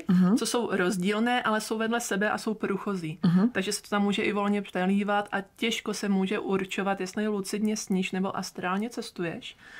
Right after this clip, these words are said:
Speaker 2: Tam potom si můžeš dávat důkazy, ale když i pokročilé lucidně sníš, tak skrze sen můžeš číst tady tu realitu a vidět, co se tu děje.
Speaker 1: Mhm.
Speaker 2: Takže jsou to hodně propojené světy a proto my učíme techniku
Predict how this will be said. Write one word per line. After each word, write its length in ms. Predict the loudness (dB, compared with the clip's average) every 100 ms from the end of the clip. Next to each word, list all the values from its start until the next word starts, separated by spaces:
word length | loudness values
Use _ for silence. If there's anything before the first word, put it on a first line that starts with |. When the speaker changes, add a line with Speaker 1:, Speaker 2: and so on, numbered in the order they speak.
| -12 -2
Speaker 2:
Tam 140 | -2
potom 220 | 0 -4
si 120 | -2 -2
můžeš 220 | -2 0
dávat 260 | 0 2
důkazy, 520 | 2 0 -2 -2 -2 0
ale 200 | 0 0
když 260 | -2 -4 -4
i 100 | -6
pokročilé 720 | -4 -2 0 0 0 0 0
lucidně 480 | -2 -2 -2 0 0
sníš, 340 | 0 0 0
tak 120 | -4
skrze 440 | -6 -4 -4 -2 -4
sen 380 | -4 0 2 4
můžeš 380 | 2 0 -4
číst 240 | -6 -8 -6
tady 160 | -6
tu 120 | -4 -2
realitu 440 | 0 2 0 -2
a 60 | -2
vidět, 220 | -4 -4
co 80 | -8
se 160 | -10
tu 120 | -6 -4
děje. 360 | -2 -2 -4 -10 -8 0
Speaker 1:
Mhm. 240 | 0 0
Speaker 2:
Takže 200 | -2 -4
jsou 120 | -4
to 200 | -2 -2
hodně 340 | 0 0 0 0
propojené 580 | -2 -2 0 0 0
světy 500 | -2 -4 -4 -2 -4 -6 -20 -8
a 80 | -6
proto 400 | -2 -2 -2 0
my 300 | 2 2 0 -4 -6
učíme 360 | -4 0 0
techniku 600 | 0 -2 -2 -2 -2 -4